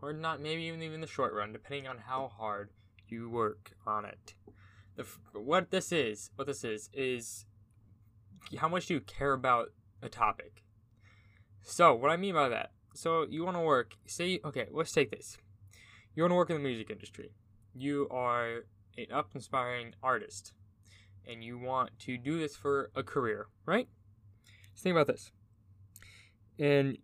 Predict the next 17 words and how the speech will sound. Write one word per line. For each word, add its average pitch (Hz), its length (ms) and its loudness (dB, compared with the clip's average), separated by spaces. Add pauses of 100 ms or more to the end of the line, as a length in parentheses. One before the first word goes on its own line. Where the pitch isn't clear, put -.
(120)
you 226 800 4
wanna 175 300 4
do 170 40 4
this 165 120 2
for - 160 4
the 156 60 12
rest 147 100 4
of - 60 -2
your 160 200 6
life. 120 460 2 (840)
So 135 320 4
you, 135 640 4 (1120)
you 135 100 -4
think 185 320 0
you 165 120 -6
can 151 140 -10
just 143 180 -4